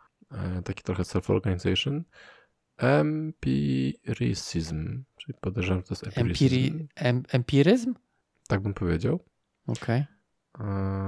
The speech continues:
Speaker 2: Empiryzm to jest doświadczanie, tak?
Speaker 1: Tak. It is hard
Speaker 2: Nawet
Speaker 1: to
Speaker 2: jakaś
Speaker 1: plan
Speaker 2: łacina, kurde.
Speaker 1: what to do now, so we instead see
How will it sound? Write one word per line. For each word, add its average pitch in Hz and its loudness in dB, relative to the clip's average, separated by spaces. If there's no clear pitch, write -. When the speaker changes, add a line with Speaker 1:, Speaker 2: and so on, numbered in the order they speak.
Speaker 2:
Empiryzm 131 0
to 165 4
jest 160 2
doświadczanie, 139 -2
tak? - -8
Speaker 1:
Tak. 92 4
It 113 0
is 123 -2
hard - 2
Speaker 2:
Nawet 127 2
Speaker 1:
to 139 2
Speaker 2:
jakaś 117 4
Speaker 1:
plan 104 8
Speaker 2:
łacina, 156 4
kurde. 117 0
Speaker 1:
what 107 0
to 110 4
do 98 8
now, 117 4
so 110 6
we 110 4
instead 117 0
see 117 0